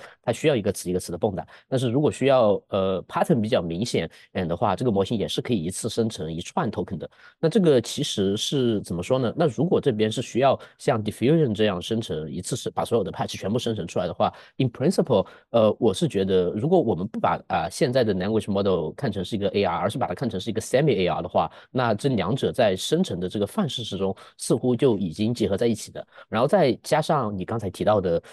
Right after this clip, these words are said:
呃，用M O E的方法，让模型，呃，vi-，vision expert 管 vision，然后 language expert 管 language，然后 attention 的地方复用，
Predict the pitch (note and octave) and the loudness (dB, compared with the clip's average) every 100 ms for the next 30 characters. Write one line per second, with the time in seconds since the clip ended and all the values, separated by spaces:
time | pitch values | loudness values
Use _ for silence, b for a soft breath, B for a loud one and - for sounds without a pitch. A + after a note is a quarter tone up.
0 | B G#2+ F#2 F2 B2+ A#2 G2 A#2 D#3+ G#2 | B 0 2 2 2 2 2 4 4 2
1 | - F#2+ - E2 - - G#2 F#2 E2 F2+ | -2 -6 -2 -4 -2 -2 0 -2 -2 -4
2 | - D#2+ D#2+ b b G2 F2 E2 A2 G#2+ | -4 -8 -8 b b -4 -4 0 0 2
3 | A2+ D3 B2 F#2+ - G2 E2 - D#2 F2+ | 2 2 0 -2 -2 -2 0 -2 -2 -2
4 | G2 F#2+ D#2 D2 - F#2+ F2 D#2+ F2+ A#2+ | -2 -4 -8 -10 -2 0 0 -2 -2 0
5 | A2+ G2 F#2 G2+ F2+ D2+ D#2 D#2 F2+ G2 | 0 0 -2 -2 -2 -2 -6 -6 -6 -4
6 | F2 - - - E2+ G2 F#2 E2 E2 - | -4 -6 -10 -12 -8 0 0 0 -6 -8
7 | _ F#2+ A2 B2 B2 G2+ G#2 F#2+ - A#2+ | _ -8 -2 -2 -2 -4 -4 -6 -6 -4